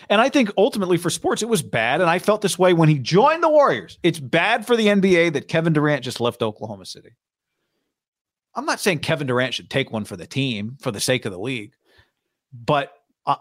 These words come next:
my ultimate point is what is good for the player isn't always what's good for the sport. And I think that's pretty clear. I'm not, that's not a unique, but it's just, it's just the reality of it,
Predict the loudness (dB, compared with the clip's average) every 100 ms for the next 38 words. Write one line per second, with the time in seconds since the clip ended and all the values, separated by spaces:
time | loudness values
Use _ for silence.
0 | -6 -2 2 2 0 -2 0 0 0 0
1 | 0 0 0 0 2 0 0 0 0 0
2 | -4 -4 -4 -4 -10 -12 -10 -10 -12 -14
3 | -12 -14 -16 _ _ _ _ _ _ -4
4 | -2 0 0 0 -2 -4 -6 -8 -18 -20
5 | _ _ -20 -20 _ _ _ -6 -2 -2
6 | -4 _ -8 -4 -6 -4 -6 -6 -4 0
7 | 2 2 2 0 0 0 -2 -2 0 0
8 | 0 -6 -12 -10 -10